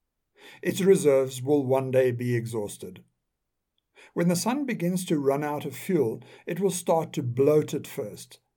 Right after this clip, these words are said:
as its gravity weakens and its remaining contents sort of puffs outwards. This will swallow up all the inner planets, including Mars and the band of asteroids. Mercury,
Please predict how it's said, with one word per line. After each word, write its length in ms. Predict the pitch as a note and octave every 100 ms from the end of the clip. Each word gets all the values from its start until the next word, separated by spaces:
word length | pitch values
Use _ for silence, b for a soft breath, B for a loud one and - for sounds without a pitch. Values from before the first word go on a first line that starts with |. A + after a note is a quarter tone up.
| _
as 160 | D#3 C3+
its 140 | C3
gravity 480 | B2 D3 C#3 C#3 B2+
weakens 720 | B2 B2 D3 - C3 G2 G2+ - b b
and 160 | - D3
its 200 | B2+ B2
remaining 720 | C3+ B2+ B2+ D#3 D#3 D3 C3+
contents 580 | - E3+ B2+ C3 A#2+ A2+
sort 140 | B2+
of 100 | A#2+ - -
puffs 300 | C3 - C3+
outwards. 540 | A#2 A2 - F3 - _ _ _ _ _ _ _ B B
This 200 | F#3+ G3+
will 100 | D#4+
swallow 380 | - F#3+ E3 D#3+
up 200 | D#3 D#3
all 160 | E3+ D#3
the 160 | D#3 E3
inner 160 | G3+
planets, 440 | - D3+ B2 B2+ C3+
including 500 | C3+ - C#3 C3 A#2+
Mars 480 | A#2+ C#3+ F#3+ G3+ G#3
and 120 | D3
the 60 | B2
band 320 | B2 C3 C3
of 140 | B2
asteroids. 800 | B2 A#2+ - - G#2 G2+ F#2+ - - _ _ _ _ _ _ b b b
Mercury, 640 | - C#3 C3 D#3+ D3 G3+